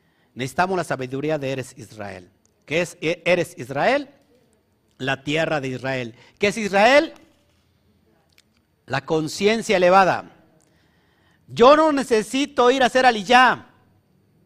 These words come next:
para convertirme al judaísmo, para convertirme al pueblo judío. Lo que necesito es elevar mi conciencia para ser Israel.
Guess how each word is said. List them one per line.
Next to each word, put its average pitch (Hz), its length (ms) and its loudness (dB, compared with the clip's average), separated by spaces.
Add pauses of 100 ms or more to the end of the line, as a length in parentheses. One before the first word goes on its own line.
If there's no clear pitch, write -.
(480)
para 160 220 0
convertirme 214 640 -2
al 202 140 0
judaísmo, 185 680 -2
para 175 280 0
convertirme 180 540 -6
al 170 120 -6
pueblo 220 240 0
judío. 175 540 -2 (1160)
Lo 160 160 0
que 190 120 -2
necesito 226 640 2
es 233 180 -2 (400)
elevar 180 480 2
mi 202 140 -6
conciencia 175 680 -4
para 139 160 -4
ser 151 160 -6
Israel. 120 560 -8